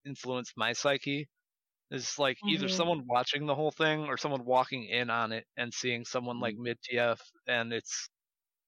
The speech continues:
Speaker 1: uh, another scene like that I always remember is, like, the, the Fly, the, or the
Speaker 3: Oh,
Speaker 1: remake.
Speaker 2: Oh,
Speaker 3: yeah.
Speaker 2: yeah.
Speaker 1: Like, that's a really grody, bloody scene,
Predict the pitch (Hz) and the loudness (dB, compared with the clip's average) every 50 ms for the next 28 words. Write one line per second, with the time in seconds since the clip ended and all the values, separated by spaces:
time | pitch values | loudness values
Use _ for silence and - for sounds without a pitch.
0 | _ _ _ _ - 127 123 123 120 120 123 120 117 - _ _ _ _ _ - | _ _ _ _ 0 2 4 6 6 6 6 4 4 2 _ _ _ _ _ -4
1 | 147 147 156 139 147 135 - - 151 143 135 123 127 120 - 135 123 123 120 117 | -2 0 0 2 2 2 2 0 -2 -2 0 -2 -2 0 2 2 4 4 4 4
2 | 120 113 117 123 120 120 120 127 123 120 120 113 107 - 131 120 113 - - _ | 4 2 0 -4 -6 -6 -4 -4 -4 -4 -4 -4 -4 -2 -2 -2 -2 -4 -10 _
3 | 131 127 _ _ 123 120 123 117 117 113 110 - - - _ 120 131 127 - - | -20 -20 _ _ -10 -4 -4 -2 -2 -4 -6 -10 -18 -20 _ 0 0 0 0 4
4 | 147 120 117 123 131 135 143 143 - - _ - 131 120 117 113 110 113 120 _ | 4 6 6 6 6 4 4 2 0 -4 _ -8 -6 -4 -2 -2 -4 -6 -8 _
5 | _ _ _ _ - 123 120 - _ 120 127 131 117 127 131 143 - - 190 196 | _ _ _ _ -6 -6 -6 -6 _ -8 -8 -6 -4 -2 0 2 4 4 4 4
6 | 196 190 190 185 185 185 185 185 185 180 175 185 214 _ _ _ _ _ _ _ | 2 2 0 -2 -2 -2 -2 -4 -6 -6 -8 -10 -12 _ _ _ _ _ _ _
7 | _ _ _ _ - 147 156 - - 160 180 - 208 190 180 196 190 175 143 127 | _ _ _ _ -2 -2 0 0 0 -2 0 2 4 4 6 6 6 4 2 0
8 | 139 143 147 151 156 147 143 139 131 127 131 - _ _ _ _ _ _ _ 156 | 0 2 4 4 4 4 2 2 0 -2 -6 -10 _ _ _ _ _ _ _ -20
9 | 139 _ _ _ - 131 131 139 139 139 135 123 113 - - 147 143 139 131 123 | -20 _ _ _ -8 -2 0 2 2 2 2 0 -2 -2 -2 -2 -2 -2 -4 -6
10 | 120 120 | -8 -12